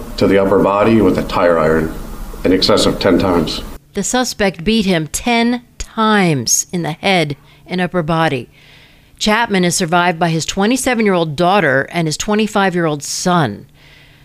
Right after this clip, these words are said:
Speaker 2: Now, arrested is twenty-six-year-old Jermaine Adrian Bennett, and he's facing first-degree murder charges after detectives say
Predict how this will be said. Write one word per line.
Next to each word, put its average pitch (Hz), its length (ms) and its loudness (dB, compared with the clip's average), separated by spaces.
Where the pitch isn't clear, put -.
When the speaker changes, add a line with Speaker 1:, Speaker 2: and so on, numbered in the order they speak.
Speaker 2:
Now, 190 360 0
arrested 214 560 0
is 180 140 2
twenty-six-year-old 247 1120 0
Jermaine 214 800 0
Adrian 196 720 0
Bennett, - 640 -2
and 139 140 -6
he's 247 240 0
facing 208 500 0
first-degree 196 640 -2
murder 170 300 0
charges 139 480 -4
after 151 280 -2
detectives 214 600 -2
say 127 420 0